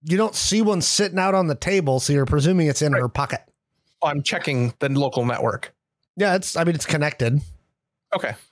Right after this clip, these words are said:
Speaker 2: I'll just send her a message saying, "Wasn't the I O G.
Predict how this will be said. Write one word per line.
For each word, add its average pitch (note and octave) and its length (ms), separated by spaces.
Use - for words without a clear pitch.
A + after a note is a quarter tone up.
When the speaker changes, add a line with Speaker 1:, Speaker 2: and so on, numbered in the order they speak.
Speaker 2:
I'll D3+ 100
just E3+ 220
send D3+ 200
her D#3 180
a C#3+ 40
message C3+ 420
saying, C3 440
"Wasn't F3 240
the F3+ 100
I D#3+ 160
O E3 80
G. D3 460